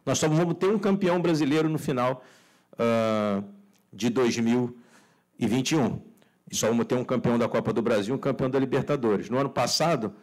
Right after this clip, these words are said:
o Abel Braga chegou desacreditado no Inter, ah, e terminou como vice-campeão brasileiro. Mas o Inter já havia contratado um treinador,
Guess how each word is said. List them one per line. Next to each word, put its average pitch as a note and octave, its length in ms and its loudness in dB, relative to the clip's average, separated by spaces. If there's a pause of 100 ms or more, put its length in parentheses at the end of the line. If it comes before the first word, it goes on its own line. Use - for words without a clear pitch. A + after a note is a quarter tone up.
(380)
o A2 80 -2
Abel A#2 300 2
Braga A#2 400 2
chegou A#2 320 0
desacreditado A#2 800 -2
no A2+ 120 0
Inter, C#3 460 0 (720)
ah, A2 600 0 (840)
e - 60 -20
terminou B2+ 400 0
como C3+ 180 0
vice-campeão C3+ 560 0
brasileiro. C3 600 2 (1000)
Mas G#2+ 220 0
o C3 100 2
Inter C3+ 220 0
já D3 100 2
havia B2+ 240 0
contratado B2+ 640 -2
um - 20 -4
treinador, B2+ 680 0